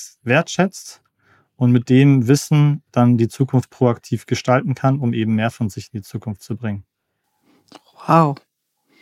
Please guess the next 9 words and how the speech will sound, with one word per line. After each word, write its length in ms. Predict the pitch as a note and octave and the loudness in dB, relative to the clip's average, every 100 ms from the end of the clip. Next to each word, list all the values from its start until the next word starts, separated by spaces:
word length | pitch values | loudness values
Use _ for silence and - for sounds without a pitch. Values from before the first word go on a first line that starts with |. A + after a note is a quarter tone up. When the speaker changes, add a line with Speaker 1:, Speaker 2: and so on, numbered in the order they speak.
| _ _ _ _ - | _ _ _ _ -4
Speaker 2:
Und 220 | F#3+ E3 | 0 0
was 160 | E3 F#3+ | -2 -4
ist 180 | F3 | -4
das 140 | F3 - | -2 2
Neue 300 | D3+ C3+ C#3+ | 2 4 2
daran? 340 | E3 F#3+ A#3 - _ _ _ _ | 2 2 2 0 _ _ _ _
Speaker 1:
Das 240 | - A2+ | -10 -2
Neue 360 | B2+ B2+ D#3+ F#3 | 2 4 4 4
daran 640 | E3+ D#3 D#3+ D#3+ D#3+ E3 | 2 2 2 0 -4 -10